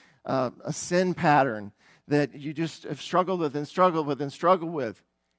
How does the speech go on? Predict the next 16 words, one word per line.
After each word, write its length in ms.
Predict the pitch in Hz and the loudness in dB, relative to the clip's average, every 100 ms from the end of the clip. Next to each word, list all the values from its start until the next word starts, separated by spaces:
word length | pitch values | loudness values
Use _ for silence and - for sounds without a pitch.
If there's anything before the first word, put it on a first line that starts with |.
| _ _ _ _ _ _ _ _ | _ _ _ _ _ _ _ _
and 120 | - 156 | -8 -6
it's 100 | - | -4
taken 380 | 170 180 185 | -2 -2 0
you 180 | 165 160 | -2 -2
away 440 | 143 147 160 160 147 | -2 0 2 2 0
from 340 | - 143 131 - | -6 -10 -10 -8
intimacy 600 | 160 - 151 143 - 135 | -8 -6 -10 -8 -10 -10
with 200 | 127 - | -12 -8
Christ. 680 | 139 135 113 - - - - _ _ _ _ _ - | -4 -2 -4 -10 -10 -10 -14 _ _ _ _ _ -4
Maybe 380 | 147 175 196 185 | 0 2 4 4
it's 160 | 165 | 2
contemptuous 760 | - 151 - 185 180 180 165 - | -4 -6 -2 -4 -4 -4 -4 -4
thoughts 500 | - 170 165 - - | 2 6 6 4 -4
that 240 | 143 131 | -8 -8
you've 160 | 143 135 | -8 -4
had 400 | 156 165 143 123 | 0 2 2 0